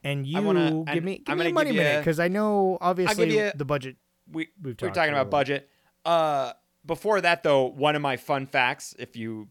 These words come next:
Speaker 2: you made it all the way here, is, uh, this blew my mind. I had no idea. So how much do you think, uh, like, uh, the European swallow,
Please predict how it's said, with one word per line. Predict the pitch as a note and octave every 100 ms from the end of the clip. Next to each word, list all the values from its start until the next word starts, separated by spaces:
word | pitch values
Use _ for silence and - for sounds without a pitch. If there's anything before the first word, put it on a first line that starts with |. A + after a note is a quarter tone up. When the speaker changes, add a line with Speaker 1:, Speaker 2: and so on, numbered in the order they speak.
| _
Speaker 2:
you | - A#2
made | B2 A#2+
it | A2+
all | G#2+
the | G#2+
way | G#2
here, | G#2+ A2 G#2+ _ _ _ _ _
is, | E3 D#3 D3+ C#3 A2+ _ _ _ -
uh, | C#3+ C3 A#2+ G#2+ - _ _ _ _
this | G#3 B3+
blew | - D4
my | C4+ G#2+
mind. | G#2+ G2 G3+ -
I | F3
had | D#3
no | C3+ F3+ F#3+
idea. | F3 C#3 G#2+ G2+ C#3 - _ _
So | - G#3 G3 _
how | - - D4
much | B3 D3+ F#3 - -
do | A#2+ D3
you | D3 C#3
think, | - C3+ D3 - _ -
uh, | C3 A#2+
like, | A#2 A2+ -
uh, | A#2 G#2+
the | B2 A2 C3+
European | C#3+ C#3 A#2 A#2+ A2 G2
swallow, | - G2 G2 G2